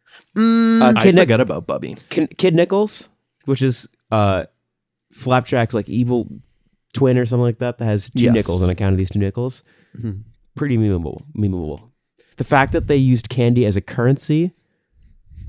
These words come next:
Speaker 2: and also as, like, alcohol, I guess, <laughs>
Speaker 3: Yeah.
Speaker 1: Yeah.
Speaker 2: was interesting.
Speaker 3: That's correct.
Speaker 2: Not, not memeable, but still funny. How are you guys doing today?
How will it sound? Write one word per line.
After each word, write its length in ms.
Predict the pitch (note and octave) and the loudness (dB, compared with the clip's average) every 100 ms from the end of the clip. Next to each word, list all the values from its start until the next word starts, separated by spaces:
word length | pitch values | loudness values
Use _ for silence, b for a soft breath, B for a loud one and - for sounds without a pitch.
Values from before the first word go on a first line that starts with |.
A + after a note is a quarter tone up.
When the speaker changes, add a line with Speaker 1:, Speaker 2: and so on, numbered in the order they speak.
| - | -8
Speaker 2:
and 100 | - | -4
also 380 | G#2 A2+ A2+ C3 | -2 -2 0 0
as, 80 | A2 | 0
like, 120 | G2+ | -2
alcohol, 420 | F2+ F#2+ D3 C#3+ E3 | -6 -6 -4 -4 -4
I 80 | |
guess, 520 | F3+ G3 G#4 C#5+ - - - _ _ _ | -4 -4 -4 -4 -6 -6 -12 _ _ _
<laughs> 380 | _ _ _ | _ _ _
Speaker 3:
Yeah. 360 | - C#3+ A#2 F#2 - | 4 6 6 2 -8
Speaker 1:
Yeah. 240 | B2+ A2+ | -2 4
Speaker 2:
was 160 | A#2+ A2+ | 4 4
interesting. 540 | F2+ - F#2+ F#2 B2 | 2 2 0 -2 -2
Speaker 3:
That's 140 | A#2 B2+ | -2 -4
correct. 460 | A2+ E2+ - - | -8 -10 -12 -2
Speaker 2:
Not, 300 | B2 C3+ D2 | 2 4 4
not 180 | D#3+ E3+ | 2 4
memeable, 520 | D#3+ F#3 A2+ F#2 F#2+ - | 6 6 4 0 -4 -10
but 80 | - | -8
still 180 | - D#3+ | -2 -2
funny. 360 | A2 G#2+ F#2 - _ _ _ _ _ _ _ _ _ _ _ _ _ _ | -2 -6 -8 -14 _ _ _ _ _ _ _ _ _ _ _ _ _ _
How 120 | - E3+ | 0 4
are 20 | |
you 60 | F3+ | 4
guys 120 | D#3+ | 4
doing 140 | D3 | 0
today? 240 | A#2+ - | -2 -8